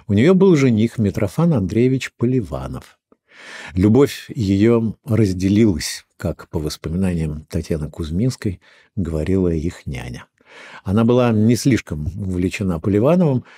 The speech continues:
а ухаживания Толстого ей одновременно и льстили, и несколько пугали.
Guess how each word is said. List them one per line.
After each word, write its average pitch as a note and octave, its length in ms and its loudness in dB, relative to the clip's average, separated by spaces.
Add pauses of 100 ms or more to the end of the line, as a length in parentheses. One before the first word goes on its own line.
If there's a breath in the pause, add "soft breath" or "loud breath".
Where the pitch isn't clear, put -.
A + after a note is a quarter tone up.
(360 loud breath)
а F#2 280 0
ухаживания A#2 640 2
Толстого A#2+ 760 0
ей A2 520 -2
одновременно G2 1300 -2 (160)
и F#2+ 120 -4
льстили, D3+ 800 -2 (320)
и D#3+ 320 -4 (220)
несколько A2 580 -6
пугали. D2 580 -6